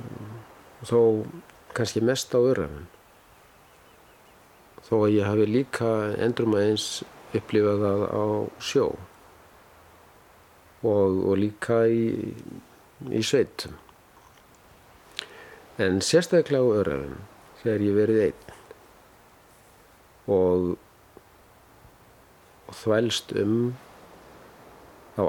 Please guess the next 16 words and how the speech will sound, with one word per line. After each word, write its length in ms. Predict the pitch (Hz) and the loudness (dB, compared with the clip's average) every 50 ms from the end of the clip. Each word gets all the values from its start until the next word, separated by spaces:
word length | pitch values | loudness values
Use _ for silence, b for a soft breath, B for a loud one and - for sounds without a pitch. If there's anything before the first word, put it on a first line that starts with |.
| 65 | 0
allt 340 | 117 131 - - - - - | 0 -2 -4 -8 -10 -4 0
í 80 | 123 120 117 | 2 2 4
einu, 400 | 117 117 117 117 113 110 107 107 107 101 101 - - _ _ - - - - - - - - _ _ - - - _ _ _ - - - _ - - - - - - - | 4 4 2 2 2 4 4 2 2 0 -2 -6 -12 _ _ -20 -20 -20 -20 -20 -20 -20 -20 _ _ -20 -20 -20 _ _ _ -20 -20 -20 _ -20 -20 -20 -20 -20 -20 -10
þá 160 | - 117 113 110 110 110 104 - - - 127 | -4 -2 0 2 2 2 2 0 -2 -4 -6
allt 180 | 127 - - | -8 -4 0
í 80 | 143 139 | 2 2
einu 220 | 139 135 135 131 131 131 B B B B B B B B B B - | 4 4 4 2 2 -2 B B B B B B B B B B -6
finnst 300 | - - 135 131 - - 127 | 0 0 0 0 2 2 2
mér 120 | 117 123 | 4 6
ég 200 | 123 120 123 120 | 6 6 6 6
vera 320 | 120 123 120 117 117 113 113 113 110 104 - - - - - - | 6 4 4 4 4 4 4 2 2 0 0 -2 -6 -8 -2 2
umvafin 760 | 139 139 139 135 127 143 151 156 139 110 104 87 78 73 78 82 - | 4 4 4 4 4 6 6 6 4 4 2 2 0 0 -2 -4 -4
þessu 280 | - 107 101 - 107 | -4 -4 -2 0 2
landi. 420 | 113 117 120 107 90 - - 69 65 - - - - - - - - - - - - - - - - - - - - - - - - - - - - - - B B B B B B B B - - | 2 2 2 0 -2 -4 -8 -10 -10 -10 -14 -20 -20 -20 -20 -20 -20 -20 -20 -20 -20 -20 -20 -20 -20 -20 -20 -20 -20 -20 -20 -20 -20 -20 -20 -20 -20 -20 -20 B B B B B B B B -2 0
Ég 140 | 120 110 - | 0 0 0
fæ 160 | - 120 113 | 0 0 2